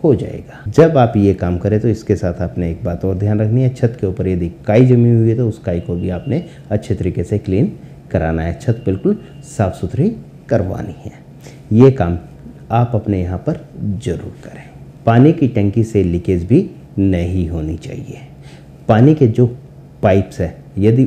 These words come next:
उनमें से भी लीकेज होती है तो उनको भी सही जरूर कराएं। आपने अपने यहाँ पर छत के ऊपर पानी की टंकी के साथ softener रखवाया हुआ है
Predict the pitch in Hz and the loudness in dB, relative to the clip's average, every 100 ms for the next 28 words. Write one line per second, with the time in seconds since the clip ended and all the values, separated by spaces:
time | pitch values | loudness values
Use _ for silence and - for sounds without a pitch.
0 | - 131 170 143 117 101 92 90 92 98 | 2 4 6 4 4 2 0 -2 0 0
1 | 92 101 90 85 95 92 120 98 95 - | 0 -2 -2 -4 -4 -4 -4 -4 -6 -6
2 | 82 101 90 87 123 131 90 92 82 85 | -6 -4 -6 -4 -4 -6 -10 -8 -8 -8
3 | 76 - - - - - 120 127 131 117 | -12 -12 -14 -16 -20 -2 2 4 4 2
4 | 120 113 104 - 123 - - - - - | 4 4 2 0 -2 -4 -20 -4 -2 0
5 | 104 92 117 120 101 95 104 98 92 92 | -2 -2 -2 -2 -2 -2 -2 -6 -6 -4
6 | 104 - 92 - - 98 87 - 110 107 | -6 -4 -6 -8 -8 -6 -4 0 0 0
7 | 95 - 85 85 85 82 95 160 | -4 -4 -6 -4 -6 -4 0 0